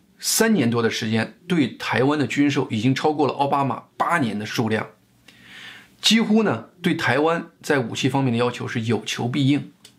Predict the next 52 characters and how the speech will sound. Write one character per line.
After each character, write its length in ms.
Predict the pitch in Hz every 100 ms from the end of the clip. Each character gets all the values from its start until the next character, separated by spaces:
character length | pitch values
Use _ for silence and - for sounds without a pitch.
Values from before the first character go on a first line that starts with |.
| -
而 140 | - 202
且 120 | 156
呢， 100 | 147
很 320 | - - 123
多 160 | 117 185
军 200 | 175 175
售， 280 | 170 131 - _ _
关 220 | 185 190
键 100 | 196
的 80 | 123
军 180 | 117 117
售 200 | 117 - - -
都 100 | 135
是 120 | 131
在 180 | 143 120
最 320 | - 202 139
近 300 | 139 131 -
这 120 | -
一 60 | 117
段 180 | 110 98
时 120 | -
间 240 | 104 98 -
得 100 | 104
到 120 | 101
批 160 | 98 -
准 120 | -
的。 60 | - - _ _ _ -
这 140 | 247
其 240 | - 160
实 220 | 180 - 123
呢， 260 | 117 - - _ _ _
是 200 | - 143
因 160 | 147 127
为 300 | 117 127 -
美 340 | 135 127 113 101
国 180 | 117 127
想 240 | 110 104
跟 200 | 107 110
中 200 | 120 120
共 220 | 120 107
使 260 | - - 104
一 120 | 101
个 240 | 117 - -
一 240 | 170 135 107
指 180 | - -
禅。 360 | - - 101 - - _ - _ _ - - - _ - -
但 160 | - 254
是 120 | 240
呢， 200 | 220 180
美 220 | - 147 131
国 260 | 147 202
是 180 | - -